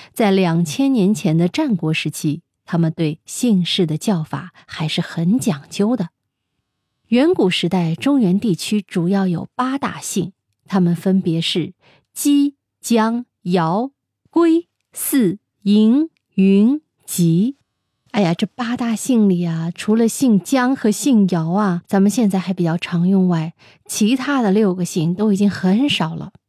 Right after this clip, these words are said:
但是呢，可以看到嬴政的嬴啊，也在其中。但是随着时代的推进，人口的越来越多，仅仅用这八大姓已经满足不了人类的需求了。于是在姓的下面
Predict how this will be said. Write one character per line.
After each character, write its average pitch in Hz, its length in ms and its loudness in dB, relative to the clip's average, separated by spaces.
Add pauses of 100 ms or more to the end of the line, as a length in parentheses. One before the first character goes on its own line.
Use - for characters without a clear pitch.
(380)
但 240 160 0
是 226 200 2
呢， 202 220 2 (100)
可 - 120 -2
以 196 80 2
看 190 240 2
到 175 240 0 (260)
嬴 247 280 4
政 381 180 2
的 208 100 2
嬴 175 360 4
啊， 214 220 -6 (100)
也 165 400 2
在 262 300 -2
其 - 180 -4
中。 170 300 -2 (400)
但 202 180 2
是 190 180 0
随 180 200 0
着 185 160 0
时 170 240 -4
代 220 160 -4
的 170 100 -2
推 190 220 -2
进， 180 240 2
人 170 220 2
口 160 200 -4
的 160 100 -4
越 185 200 2
来 165 140 -2
越 180 140 2
多， 185 300 -2 (380)
仅 311 240 2
仅 233 240 2
用 254 180 2
这 202 140 0
八 349 360 -4
大 165 220 -4
姓 - 280 -4 (160)
已 185 120 0
经 214 180 2
满 165 280 2
足 185 160 -2
不 196 100 -4
了 170 220 -2
人 165 200 0
类 185 140 2
的 170 100 -2
需 185 200 -2
求 156 240 -4
了。 165 180 -6 (520)
于 180 140 2
是 170 260 0 (180)
在 185 280 2
姓 202 320 2
的 180 100 0
下 285 340 -2
面 180 260 -2